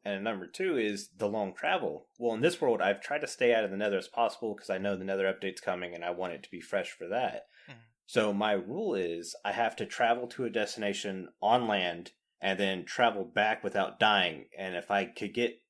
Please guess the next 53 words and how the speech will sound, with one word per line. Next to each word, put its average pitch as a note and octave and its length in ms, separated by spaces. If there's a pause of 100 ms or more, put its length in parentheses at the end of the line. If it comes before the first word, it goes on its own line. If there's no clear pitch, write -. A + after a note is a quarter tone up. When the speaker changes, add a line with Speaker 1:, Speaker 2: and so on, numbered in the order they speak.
(120)
Speaker 1:
to C#3+ 140
my C3 160
location A#2+ 500
and F2+ 140
back G#2 240
without G2 260
dying, G2 400
I'd - 140
set A2 160
up F#2 140
a - 20
command F#2+ 380
block E2 300
that F2+ 180
would F2 100
allow F#2 260
me F2+ 200
to F#2 120
teleport F#2+ 600
to F#2+ 100
that E2 140
location E2 420
and E2 100
back E2+ 340 (340)
Speaker 2:
Yeah. B2 120 (220)
Speaker 1:
And B2 80
there F#3 80
were B3 100
a G3+ 60
couple F#3+ 240
times E3 240
I C#3+ 40
was B2+ 80
going D#3 200
over C#3 180
five B2+ 280
thousand A#2 300
blocks A#2+ 360
and F#2+ 120
I G2 60
was G2+ 120
like, F2+ 240
"I - 80
don't C3+ 140
have A2 160
an F2+ 60
Elytra A#2+ 460
yet. B2 240
This B2 160
is A2+ 120
<laughs> - 0
ridiculous." - 1000
Speaker 2:
Yeah. C#3 260